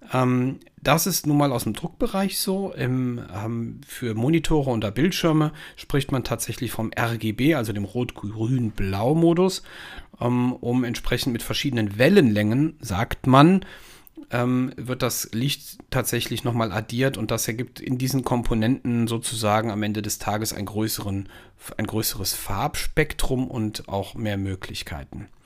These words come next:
Ja, wenn man von diesen Farben spricht, dann sieht das natürlich so aus, dass wir, ähm, in der Farbkombination auch Wirkungen erzielen können. Da möchte ich ganz kurz mit euch drauf, äh, eingehen.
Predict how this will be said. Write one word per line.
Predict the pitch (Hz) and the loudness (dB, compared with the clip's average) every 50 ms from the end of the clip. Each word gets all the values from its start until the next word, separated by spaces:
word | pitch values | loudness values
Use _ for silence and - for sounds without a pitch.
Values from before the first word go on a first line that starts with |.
| - - - - - - - - - - - - - - - _ _ | -14 -12 -10 -10 -10 -12 -12 -14 -16 -18 -20 -20 -20 -20 -20 _ _
Ja, | - 90 85 78 76 - - - - - - - _ _ _ | -6 -4 -4 -4 -6 -10 -12 -18 -20 -20 -20 -20 _ _ _
wenn | - 131 131 | 6 8 10
man | 147 160 160 | 10 8 8
von | 143 - 156 151 | 6 4 4 4
diesen | 147 143 139 143 135 | 4 4 4 2 2
Farben | - - 131 139 143 143 | 4 4 6 6 6 4
spricht, | 139 - - - 147 160 156 - - - - _ _ | 0 0 2 4 4 4 4 2 0 -4 -12 _ _
dann | - 131 131 131 131 131 135 131 - _ _ _ _ _ _ _ _ _ _ _ | 4 4 6 6 4 2 0 -2 -6 _ _ _ _ _ _ _ _ _ _ _
sieht | - 139 131 147 165 170 | -4 0 2 2 4 4
das | 160 143 | 4 4
natürlich | - 151 139 - 160 147 139 - | 4 2 4 4 4 4 4 2
so | - - 143 156 139 | 0 0 0 0 2
aus, | 73 98 117 131 147 156 - | 2 2 4 4 2 0 0
dass | - 147 135 - - - | 0 0 0 0 0 -2
wir, | 127 127 127 123 123 123 123 123 110 - | 0 0 2 2 2 0 0 -2 -4 -4
ähm, | - 117 120 113 113 113 113 113 113 - _ _ | -2 -2 0 0 0 -2 -2 -4 -8 -12 _ _
in | - 151 156 | 0 2 4
der | 147 151 135 | 6 4 4
Farbkombination | 131 - - 131 135 135 - - 143 135 127 131 120 123 123 117 - - - 131 127 123 | 4 2 2 2 0 0 -2 -2 -2 0 0 0 0 0 0 -2 -2 -2 0 0 0 0
auch | 123 - 110 110 110 113 | 0 -2 -4 -4 -4 0
Wirkungen | 117 127 135 143 - 165 165 170 170 170 | 2 2 2 4 4 6 6 6 6 4
erzielen | 160 156 - - - 165 165 160 175 170 | 2 -2 -2 0 2 2 4 4 2 0
können. | 165 - 170 160 170 185 175 | 0 0 2 2 2 2 2
Da | 147 127 | 2 2
möchte | 123 123 120 - - | 2 0 -2 -2 -4
ich | 123 117 | -6 -4
ganz | - 127 113 110 - | -2 -2 -2 -2 -4
kurz | - - 123 - | -6 -6 -6 -4
mit | - 123 113 | -6 -8 -6
euch | 110 110 117 110 - | -4 -6 -6 -6 -6
drauf, | - 120 110 107 107 107 - - - - | -6 -4 -4 -4 -4 -6 -10 -12 -14 -12
äh, | - 107 104 104 101 - | -10 -8 -6 -6 -6 -6
eingehen. | - 104 117 127 143 147 151 165 170 175 190 190 190 | -6 -2 0 2 2 2 4 4 2 2 2 0 -4